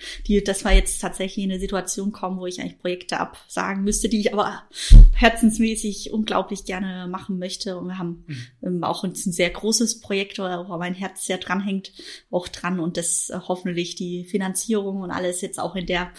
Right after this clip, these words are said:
Speaker 1: aktuell doch fordernden Zeit, wo auch schon die Zinsen stark steigen, dass wir es hoffentlich noch umgesetzt kriegen.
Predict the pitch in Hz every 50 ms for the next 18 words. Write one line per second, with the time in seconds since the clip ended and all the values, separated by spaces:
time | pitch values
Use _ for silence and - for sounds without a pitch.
0 | - - - - - 190 196 - - - 233 196 190 202 196 202 - - - 220
1 | 214 202 190 185 190 - 196 185 - - 202 196 202 - - 185 180 180 180 170
2 | 170 170 170 170 - - - 185 180 - 185 - - - 196 196 - - 185 -
3 | - 190 175 175 - - - 180 175 180 180 180 180 180 - 190 180 - - 190
4 | - - 180 175 180 180 185 - _ _ _ - - - - - - - _ 180
5 | 180 175 - 202 196 190 196 185 180 175 - - - - - - 190 180 185 185
6 | 185